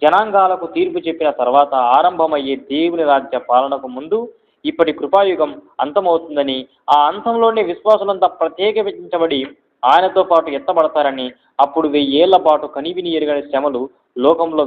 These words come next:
విస్తరిస్తాయని బైబిల్ చెబుతుంది. శ్రమలు విశ్వాసులు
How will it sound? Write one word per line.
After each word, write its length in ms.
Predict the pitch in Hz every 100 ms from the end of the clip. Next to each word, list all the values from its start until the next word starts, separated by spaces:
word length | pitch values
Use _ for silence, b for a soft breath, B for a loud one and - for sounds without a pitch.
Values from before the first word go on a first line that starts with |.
| 131
విస్తరిస్తాయని 640 | - 175 156 151 135 131 117
బైబిల్ 280 | 117 147 165
చెబుతుంది. 360 | 165 160 123 _ _ _ _ _ _ _ -
శ్రమలు 340 | 165 202 202 208
విశ్వాసులు 540 | 160 - 190 185 180